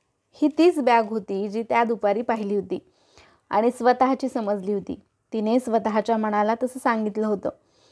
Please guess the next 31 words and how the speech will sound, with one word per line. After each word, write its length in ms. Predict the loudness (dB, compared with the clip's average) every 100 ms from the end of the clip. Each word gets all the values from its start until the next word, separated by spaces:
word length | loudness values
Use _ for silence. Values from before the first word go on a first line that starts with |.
| -20 _ _
अशा 280 | 0 6 8
रीतीने 400 | 6 0 -4 -4
तिने 260 | -4 -4 -4
ही 180 | -2 0
गोष्ट 360 | 2 2 2
आपल्या 380 | 0 2 2 0
गहन 320 | 2 0 0
मनाला 420 | -2 -2 -2 0 0
म्हणजेच 420 | -2 -2 -2 0
अचेतन 420 | -2 -2 -2 -2
मनापर्यंत 580 | -2 -2 0 -2 -2 -4
पोहोचवली 480 | -4 -4 -2 -2 -2
होती, 260 | -6 -8 -16 _ _ _ _ _ 2
ज्याच्याकडे 560 | 4 4 2 2 0 0
ती 140 | -2
उपलब्ध 480 | -4 -2 -2 0 0
करून 320 | -2 -6 -6
देण्याची 400 | -8 -8 -8 -10
सोय 240 | -2 0 2
असते. 300 | -2 -6 -10 -10 _ _ _ _ _ _ -20 _
नीनाने 460 | 0 4 4 4 4
मला 260 | 2 2 0
नंतर 360 | -2 -2 -2
सांगितले 640 | 0 -2 -2 -6 -4 -4 -6
की 120 | -10
तिच्याकडे 400 | -8 -6 -2 0
बॅग 240 | 2 2 2
घेण्यासाठी 500 | -2 -6 -4 -6 -2
देखील 300 | -4 -4 -4
पैसे 300 | -2 -2 -2
नव्हते, 380 | -6 -6 -8